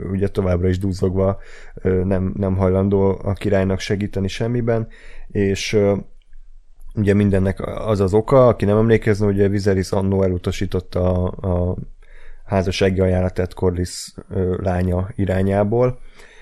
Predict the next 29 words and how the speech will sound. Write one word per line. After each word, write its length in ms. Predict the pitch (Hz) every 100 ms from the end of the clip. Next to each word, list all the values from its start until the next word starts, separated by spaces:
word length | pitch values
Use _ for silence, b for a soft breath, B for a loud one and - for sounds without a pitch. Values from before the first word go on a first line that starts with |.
| b b
úgyhogy, 500 | 107 107 - 117 107
ö, 340 | 113 107 107 104
azt 180 | 95
beszélik 340 | 101 - 104 98
meg, 140 | 104
hogy 120 | 101
akkor 200 | 98 -
valamit 280 | 95 92 90
ki 100 | -
kell 180 | 95 92
találni, 260 | - 92 92
valami 240 | 92 92
más 320 | 90 90 -
ajánlatot, 800 | - - - - 95 - - - -
ö, 180 | - - - -
kell 360 | - 90 87 - - _
tenni, 280 | 95 87 87
vagy 160 | 87
el 160 | 87 87
kell 160 | - 95
fogadni. 600 | - 87 107 120 123 113
Nyilván 360 | 98 90 92
az, 180 | 92 -
hogy 100 | 95
akkor 240 | 90 95
Rhaenyra, 460 | 92 87 87 95 95 b b b b b -
tehát, 380 | 95 90 -
ö, 240 | 92 90 87 -
menjen 500 | 92 87 87 92 -